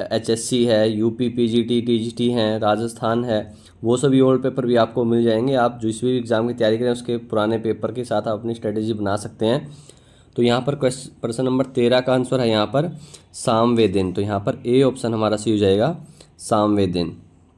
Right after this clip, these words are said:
न निर्बद्धा उपसर्गा अर्थान निराहु सिद्धांतो एवं उपसर्गाणाम कथयति। द्योतकत्वम वाचकत्वम, द्योतकत्वम वाचकत्वे ओ पूर्व निपातत्वम।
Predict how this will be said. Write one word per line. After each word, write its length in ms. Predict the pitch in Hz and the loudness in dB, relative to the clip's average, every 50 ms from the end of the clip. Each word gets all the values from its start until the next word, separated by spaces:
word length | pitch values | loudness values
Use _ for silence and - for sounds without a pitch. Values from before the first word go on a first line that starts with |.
| _ _ _ _ _ _ _ _ _ - _ _ _ _ _ _ _ - - _ _ _ - 80 - - _ _ _ _ - - | _ _ _ _ _ _ _ _ _ -20 _ _ _ _ _ _ _ -20 -20 _ _ _ -20 -20 -20 -20 _ _ _ _ -2 2
न 380 | 120 120 120 120 127 135 147 147 | 2 4 4 4 4 4 4 4
निर्बद्धा 680 | 147 135 120 117 117 113 110 117 117 113 117 127 139 | 4 6 6 4 4 4 2 0 0 0 -2 0 2
उपसर्गा 880 | 135 131 127 131 - - 120 110 107 120 123 120 123 123 - - - - - | 2 2 2 0 0 0 0 0 0 0 2 2 2 2 0 -4 -12 -6 -2
अर्थान 880 | 101 101 104 101 104 - - 110 107 113 123 131 135 147 143 147 - - - - - - - _ _ - 120 | -2 -2 -2 -6 -12 -4 0 2 2 4 2 2 0 -2 -6 -10 -14 -18 -20 -20 -20 -20 -20 _ _ -4 0
निराहु 500 | 117 113 107 113 110 110 117 120 131 127 | 2 4 4 4 4 4 2 2 0 -2
सिद्धांतो 680 | 127 - 117 101 113 107 101 107 113 110 110 127 120 117 | 0 0 -2 -2 0 0 2 2 2 0 2 2 4 4
एवं 180 | 120 123 131 | 4 2 2
उपसर्गाणाम 800 | 127 123 117 - - 123 113 107 107 113 117 117 113 117 120 123 | 0 -4 -10 -6 -4 -4 -4 0 0 2 2 4 4 2 2 0
कथयति। 640 | - 107 90 - - 120 101 87 90 98 92 87 87 - - - - _ _ _ _ _ _ _ _ _ _ _ _ _ - _ _ - _ _ _ - 110 | 0 -4 -6 -4 0 0 0 0 0 -2 -2 -2 -4 -8 -16 -20 -20 _ _ _ _ _ _ _ _ _ _ _ _ _ -20 _ _ -20 _ _ _ -16 -8
द्योतकत्वम 880 | 98 104 110 117 117 117 127 123 - - - 135 135 139 147 143 120 | -4 0 2 2 2 4 2 0 0 -2 0 2 2 4 4 2 2
वाचकत्वम, 1000 | 104 98 98 104 104 107 120 - - - - - 131 127 135 143 147 147 147 - - - - - | 4 4 4 4 2 0 -4 -6 -6 -8 0 2 4 4 4 2 0 -4 -8 -12 -18 -20 -14 -10
द्योतकत्वम 600 | 98 95 95 101 98 117 110 110 107 120 117 117 113 | -6 -4 -4 -2 -2 -2 -4 -2 0 0 2 4 4
वाचकत्वे 560 | 113 110 107 110 120 117 - - 131 127 127 | 4 2 2 0 -4 -6 -4 -2 0 0 0
ओ 240 | 113 117 123 131 127 | 2 2 2 2 0
पूर्व 380 | 127 - 120 120 110 123 143 | 0 -2 -2 2 4 4 4
निपातत्वम। 800 | 139 127 113 - - 95 92 90 - 90 - - 90 82 80 | 4 2 0 2 2 0 0 0 -4 -10 -8 -6 -6 -6 -6